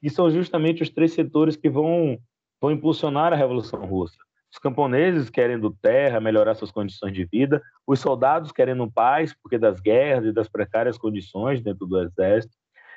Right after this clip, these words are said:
e os operários, porque da exploração fabril e das duras condições de vida nas cidades e indústrias, né? E essas pessoas vão se organizar e cada vez mais elas vão ver que esses interesses que eles tinham, é, eram comuns,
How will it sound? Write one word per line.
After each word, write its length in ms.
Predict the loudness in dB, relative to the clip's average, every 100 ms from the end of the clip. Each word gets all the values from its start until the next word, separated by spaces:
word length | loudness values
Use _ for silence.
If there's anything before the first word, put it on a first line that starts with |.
| 0
e 80 | 4
os 100 | 4
operários, 540 | 2 2 2 0 -4
porque 160 | -2 0
da 80 |
exploração 500 | 0 0 0 0 -4
fabril 440 | -4 -2 0 2 4
e 40 |
das 160 | 2 0
duras 260 | 0 -2
condições 400 | -2 -10 -8 -6
de 120 | -4 -2
vida 280 | -4 -2
nas 180 | -4 -4
cidades 600 | -4 0 2 2 0 -4
e 60 | -6
indústrias, 580 | 0 2 2 -4 -20 -10
né? 200 | -8 -8 _ _ _ _ _ _
E 240 | 0 4
essas 200 | 4 2
pessoas 320 | 0 2 2 2
vão 140 | 0
se 100 | 0
organizar 640 | 0 -2 0 2 2 2
e 60 | 2
cada 240 | 2 2
vez 160 | 2 0
mais 260 | 0 2 2
elas 240 | 2 0
vão 320 | -2 -2 -4 -8 _ -14
ver 340 | -2 2 2
que 280 | 0 -4 -2
esses 320 | 0 0 0
interesses 600 | 0 2 4 4 2 -4 -4
que 80 |
eles 180 | -2 -2
tinham, 460 | -4 -4 -2 -2 -6 _ _ _ _
é, 640 | 2 6 6 6 6 4 0
eram 240 | -2 0 -2
comuns, 520 | -2 -2 -2 -4